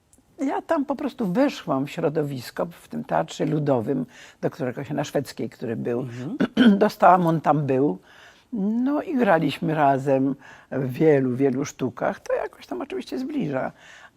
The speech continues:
Speaker 1: Ale mnie było wszystko jedno, czy będzie lekarz, aktor, czy ktokolwiek inny. Musiał być mój.
Speaker 2: I był przez
Speaker 1: Ja
Speaker 2: lata.
Speaker 1: sobie go tak wyrysowałam, potem musiałam te kontury troszkę wycierać,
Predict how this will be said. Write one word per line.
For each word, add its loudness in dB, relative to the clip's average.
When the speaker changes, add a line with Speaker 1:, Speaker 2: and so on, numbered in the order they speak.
Speaker 1:
Ale -2
mnie -4
było -6
wszystko -12
jedno, -4
czy -10
będzie -8
lekarz, -6
aktor, -8
czy -16
ktokolwiek -10
inny. -4
Musiał -8
być -8
mój. -6
Speaker 2:
I -10
był -6
przez -14
Speaker 1:
Ja 4
Speaker 2:
lata. 2
Speaker 1:
sobie -4
go -2
tak -2
wyrysowałam, 0
potem -4
musiałam -4
te -4
kontury -2
troszkę -4
wycierać, 0